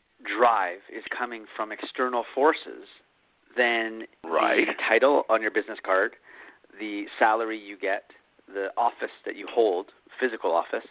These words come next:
Speaker 1: as opposed to Zoom virtual office,
Speaker 2: Yeah.
Speaker 1: becomes
Speaker 2: Uh-huh.
Speaker 1: tantamount. And, and there's nothing you
Speaker 2: Right.
Speaker 1: can do about that. That's,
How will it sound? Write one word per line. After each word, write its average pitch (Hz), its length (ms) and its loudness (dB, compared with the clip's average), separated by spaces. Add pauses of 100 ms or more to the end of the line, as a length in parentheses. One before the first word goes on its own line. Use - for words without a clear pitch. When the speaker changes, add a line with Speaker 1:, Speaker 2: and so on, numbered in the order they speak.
Speaker 1:
as 92 80 -8
opposed 92 300 -8
to 87 160 -10
Zoom 92 300 -12 (180)
virtual 92 340 0
office, 87 340 -2
Speaker 2:
Yeah. 80 140 -10 (540)
Speaker 1:
becomes 131 360 4
Speaker 2:
Uh-huh. 120 220 4
Speaker 1:
tantamount. 113 440 -2 (460)
And, 113 300 -6 (300)
and 117 100 -2
there's 113 100 -4
nothing 120 200 2
you - 60 8
Speaker 2:
Right. - 80 8
Speaker 1:
can - 40 -6
do 185 100 6
about 104 200 0
that. 87 160 -6
That's, 139 200 2